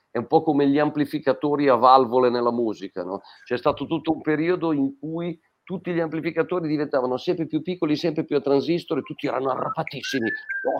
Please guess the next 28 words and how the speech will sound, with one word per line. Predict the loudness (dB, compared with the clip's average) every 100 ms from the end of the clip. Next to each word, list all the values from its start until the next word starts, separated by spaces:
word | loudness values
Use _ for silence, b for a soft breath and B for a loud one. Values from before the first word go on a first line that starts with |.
| 0
che | 2
bello, | 4 4 4
è | -4
piccolo, | -2 0 0 -2
senti | -6 -8 -6
come | -4 -4
suona, | -2 -2 -2
beh, | -4
oh, | -6
è | -8
figato, | -12 -8 -8 -6
oh, | -4 -4 -4
suona | -4 -2
da | 0
Dio, | 0 2 4
è |
bellissimo." | 4 4 0 2 2 B B B _ _
Poi | 8 8
un, | 6 0 -4
un | 0
bel | 4 2
giorno | 4 2 4 4 4
uno | 4 2
ha | 2
messo | 0 -2 -4
il | 0
jack | 2 2 2
dentro | 0 0 0 -6